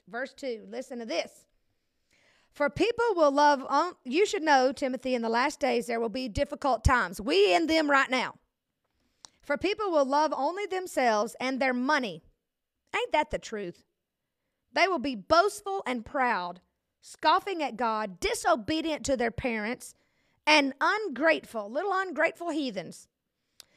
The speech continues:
They will consider nothing sacred. They will be unloving and unforgiving. They will slander others. They will have no self-control. They will be cruel and hate what is good.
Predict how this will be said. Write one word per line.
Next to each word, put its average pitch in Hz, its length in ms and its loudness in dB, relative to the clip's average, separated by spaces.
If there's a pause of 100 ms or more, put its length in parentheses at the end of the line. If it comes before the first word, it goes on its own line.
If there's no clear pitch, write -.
(160)
They 302 140 4
will 339 140 2
consider 294 420 -2
nothing 294 500 0
sacred. 226 640 -4 (560)
They 294 160 6
will 311 140 2
be 269 260 -4
unloving 269 720 2
and 233 180 -4
unforgiving. 233 840 -4
They 240 140 -2
will 240 120 -6
slander 359 640 -4
others. 220 320 -4
They 294 160 0
will 311 120 2
have 277 180 0
no 330 360 0
self-control. 226 800 -2
They 294 160 2
will 311 120 0
be 269 160 -6
cruel 392 560 -4 (340)
and 269 200 0
hate 370 300 -4
what 339 200 0
is 302 160 -8
good. 220 480 -2